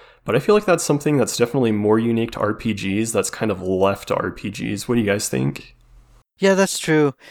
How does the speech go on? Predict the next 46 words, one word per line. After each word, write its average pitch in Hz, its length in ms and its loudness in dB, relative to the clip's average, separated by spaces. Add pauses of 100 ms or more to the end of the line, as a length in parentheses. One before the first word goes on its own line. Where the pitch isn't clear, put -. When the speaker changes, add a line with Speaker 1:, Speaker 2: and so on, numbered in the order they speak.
(140)
Speaker 2:
And, 196 240 0
I 196 60 2
mean, 208 180 2
in 202 120 2
a 190 80 4
way, 196 180 4
maybe 202 300 2
they 190 100 2
used 170 500 0
it 180 240 4
as 151 540 0
a 151 100 -4
little 156 280 0
bit 170 120 2
of 151 120 0
a 147 100 2
distraction 151 600 -4
from 147 260 -6
the, 123 320 -4
the 131 100 -10
main 143 300 -4
role 147 260 4
of 185 120 0
the 180 100 -2
game, 175 220 -4
the 160 80 -2
main 131 180 -2
story, 139 480 -2
the 131 100 -4
main 127 220 -6
quest. - 500 -8 (440)
So, 156 760 2 (240)
yeah, 170 160 4
I 165 80 4
think 208 220 -4
side 165 320 0
quests 160 320 -2
are, 143 420 2
are 143 140 -2
a 139 80 -2
big 139 260 -8
part 139 260 -2
of 123 80 -6
R 131 140 -6
P 135 140 -14
Gs. 143 320 -8